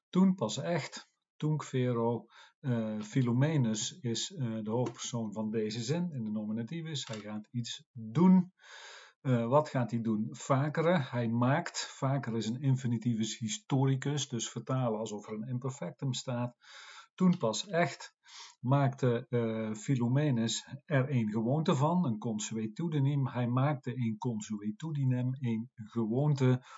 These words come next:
om dingen te doen. Dus de inhoud van die gewoonte staat tussen consuetudinem en vakere in. Een gewoonte om 's nachts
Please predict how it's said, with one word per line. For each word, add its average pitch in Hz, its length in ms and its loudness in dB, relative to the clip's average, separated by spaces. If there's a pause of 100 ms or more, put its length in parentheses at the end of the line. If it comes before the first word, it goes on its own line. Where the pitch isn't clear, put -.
(160)
om 127 420 4
dingen 117 320 2
te 107 180 -2
doen. 131 420 6 (280)
Dus - 120 -14
de 127 160 -8
inhoud 131 380 2
van 120 160 -2
die 117 140 0
gewoonte 117 440 0
staat 113 360 -4
tussen 120 320 -4
consuetudinem 113 1120 -4
en 113 280 -4
vakere 113 760 -10
in. 131 340 4 (580)
Een 113 100 -6
gewoonte 139 640 2
om 120 340 4
's - 160 -4
nachts 156 560 0